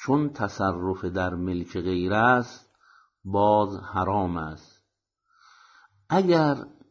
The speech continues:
کسی که در این غصب واقع شده است، وقوعش به سوء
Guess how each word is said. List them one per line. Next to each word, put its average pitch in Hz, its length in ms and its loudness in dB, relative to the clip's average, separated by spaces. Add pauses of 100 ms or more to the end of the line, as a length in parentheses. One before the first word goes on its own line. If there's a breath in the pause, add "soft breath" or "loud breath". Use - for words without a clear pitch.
(140)
کسی 160 460 0
که 117 500 2 (340)
در 95 200 2
این 98 360 -4
غصب 120 580 0
واقع 90 500 -2
شده 82 320 -8
است، 135 680 0 (760 soft breath)
وقوعش 151 1040 0 (240)
به 104 80 2
سوء 160 460 4